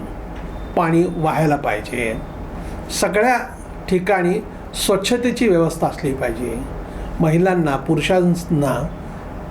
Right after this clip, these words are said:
सफाईसाठी म्हणजे स्वच्छतेसाठीचे स्वच्छतागृह उपलब्ध असले पाहिजेत शहरांमध्ये, अशा अनेक त्याचे काही निकष. पण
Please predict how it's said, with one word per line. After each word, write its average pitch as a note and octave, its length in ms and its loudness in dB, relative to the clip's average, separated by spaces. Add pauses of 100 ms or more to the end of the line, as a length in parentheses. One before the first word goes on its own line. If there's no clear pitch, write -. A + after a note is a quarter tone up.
(200)
सफाईसाठी F3+ 760 2
म्हणजे D3 180 2
स्वच्छतेसाठीचे G#3 960 2
स्वच्छतागृह G3+ 800 2
उपलब्ध F3 460 2
असले C#3+ 260 0
पाहिजेत - 760 -4
शहरांमध्ये, C3+ 640 0 (360)
अशा - 220 2
अनेक G3+ 340 2
त्याचे D#3+ 240 0
काही F#3 300 -2
निकष. A2+ 540 -2 (880)
पण B3 180 2